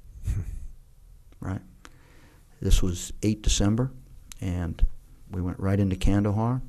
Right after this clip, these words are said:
Speaker 2: and we took Kandahar. And the after action on that, though, uh, I, and I blame myself to this day. The transition between the S T S and the tac P was really good, but the tac P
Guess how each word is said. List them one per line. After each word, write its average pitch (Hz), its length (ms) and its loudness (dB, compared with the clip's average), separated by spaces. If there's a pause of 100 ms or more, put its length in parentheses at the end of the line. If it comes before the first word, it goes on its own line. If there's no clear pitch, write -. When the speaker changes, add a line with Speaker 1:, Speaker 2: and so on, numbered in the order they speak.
(140)
Speaker 2:
and 90 220 -4
we 92 80 -6
took - 260 4
Kandahar. 95 560 0
And - 220 -12 (1000)
the 110 120 4
after 120 240 6
action 113 340 4
on 90 120 -2
that, 80 240 -4
though, 71 220 -10 (420)
uh, - 520 -16 (840)
I, 101 100 -4 (100)
and 107 100 0
I 101 60 2
blame 95 280 0
myself 90 480 -2
to - 80 -8
this 82 240 -6
day. 92 380 -4 (1120)
The - 40 -20
transition 139 560 8
between 117 320 6
the 110 140 6
S 113 300 6
T 113 180 8
S 110 240 4
and 104 80 0
the 95 60 -2
tac 107 340 6
P 117 160 8
was 95 200 0
really 92 220 0
good, 95 300 0 (960)
but - 180 -4
the - 80 -8
tac - 380 8
P 107 340 6